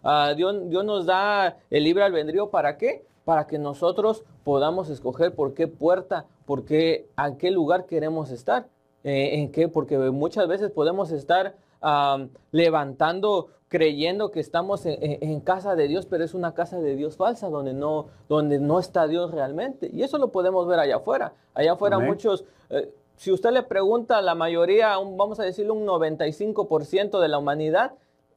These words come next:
Speaker 1: dicen que creen en Dios,
Speaker 2: Ujú.
Speaker 1: que, que ellos se van a ir al cielo. Todos se quieren ir al cielo, ¿verdad?
Speaker 2: Sí.
Speaker 1: Pero ¿por qué puerta quieren entrar?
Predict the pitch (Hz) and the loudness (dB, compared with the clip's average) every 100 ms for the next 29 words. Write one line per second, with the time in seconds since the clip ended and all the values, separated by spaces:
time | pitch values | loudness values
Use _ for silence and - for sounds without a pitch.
0 | _ 175 190 165 165 175 165 156 202 277 | _ -4 -2 -4 -4 -2 -2 -2 -4 -8
1 | - _ 117 120 139 180 156 151 151 165 | -10 _ -6 -4 0 2 2 0 0 0
2 | 190 185 160 170 170 131 127 226 269 - | 0 0 -2 -2 -2 -4 -2 -2 -2 -4
3 | - _ - - 269 165 165 180 170 165 | -12 _ 0 2 4 0 -4 -4 -2 0
4 | 143 127 180 208 147 - _ _ 131 151 | 0 0 0 0 -2 -10 _ _ -2 0
5 | 247 - _ 151 190 202 180 170 170 180 | -2 -6 _ 2 4 4 2 4 4 0
6 | 160 226 226 233 226 208 220 233 208 185 | 0 -2 2 0 0 0 0 0 -2 -4
7 | 208 277 262 | -2 -2 -2